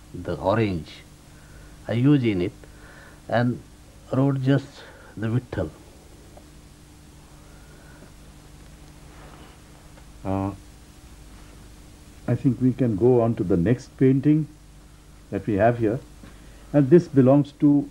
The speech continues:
Speaker 2: uh, quite a different mood and quite a
Speaker 1: Quite a
Speaker 2: different
Speaker 1: di-
Speaker 2: setup, because, um, the Abhang that, uh, you say you have been inspired by, uh, is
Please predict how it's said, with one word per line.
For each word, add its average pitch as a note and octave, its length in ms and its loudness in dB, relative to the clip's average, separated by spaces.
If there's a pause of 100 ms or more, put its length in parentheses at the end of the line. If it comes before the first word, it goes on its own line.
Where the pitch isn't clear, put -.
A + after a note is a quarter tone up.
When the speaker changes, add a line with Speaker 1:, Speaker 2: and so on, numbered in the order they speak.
Speaker 2:
uh, B2 100 0
quite B2+ 320 0
a C3 40 0
different G#2+ 480 0
mood G2+ 300 0
and F#2 160 0
quite G2+ 220 0
a F#2 60 0
Speaker 1:
Quite G2 160 2
a - 20 0
Speaker 2:
different F2+ 160 0
Speaker 1:
di- - 60 -6
Speaker 2:
setup, B2 360 2 (500)
because, A#2 500 2
um, A2 360 0 (160)
the A#2 240 2
Abhang D3 420 4
that, G#2+ 220 0 (440)
uh, F#2 180 -4 (120)
you A2 220 2
say C3 180 2
you A#2 140 2
have G2 100 0
been A2 160 0
inspired A#2 500 4
by, D2+ 220 -2 (880)
uh, A#2+ 300 6 (720)
is C#3+ 240 6